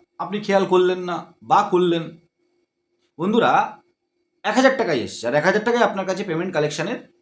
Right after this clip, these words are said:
অপশন এসছে, আপনি ক্লিক করে ইউপিআই পিন দিয়ে আপনি তাকে পেমেন্টটা পাঠানোর ব্যবস্থা করলেন। ওই লিঙ্কের মধ্যে এমন কিছু এপিকে ফাইল, এমন কিছু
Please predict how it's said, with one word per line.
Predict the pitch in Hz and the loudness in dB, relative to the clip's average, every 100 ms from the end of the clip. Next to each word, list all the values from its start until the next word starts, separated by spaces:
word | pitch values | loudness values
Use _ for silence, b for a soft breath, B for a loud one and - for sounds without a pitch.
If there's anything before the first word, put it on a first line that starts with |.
| _ - | _ -16
অপশন | 147 202 190 | -6 -4 -4
এসছে, | 185 - 370 _ | -6 -10 -14 _
আপনি | 131 151 | -18 -16
ক্লিক | 165 156 180 180 | -10 -6 -6 -4
করে | 170 240 294 _ _ _ _ _ _ _ _ _ _ _ - | -6 -6 -12 _ _ _ _ _ _ _ _ _ _ _ -6
ইউপিআই | 196 214 220 214 | -4 0 2 2
পিন | 208 208 | 2 0
দিয়ে | 185 123 - 285 _ _ _ _ _ _ _ _ - | 0 -2 -2 -8 _ _ _ _ _ _ _ _ -12
আপনি | 147 175 320 - _ _ _ _ _ _ _ _ _ _ _ _ _ | -10 -8 -10 -12 _ _ _ _ _ _ _ _ _ _ _ _ _
তাকে | 151 208 | -8 -4
পেমেন্টটা | 175 165 - | -2 -2 -2
পাঠানোর | - 127 123 202 160 | -4 -4 -4 -4 -2
ব্যবস্থা | 120 117 110 | -2 -2 -8
করলেন। | 87 82 78 - | -10 -14 -16 -10
ওই | 175 220 | -6 -4
লিঙ্কের | 165 170 214 | -4 -2 -2
মধ্যে | 175 104 98 - | -4 -6 -8 -8
এমন | 131 175 226 226 | -6 -6 -6 -8
কিছু | 214 208 - 202 202 | -12 -12 -12 -12 -10
এপিকে | 131 160 160 | -10 -8 -6
ফাইল, | 165 151 160 165 | -2 -2 0 0
এমন | 160 196 214 | -2 -4 -8
কিছু | 202 - 190 190 | -10 -10 -8 -10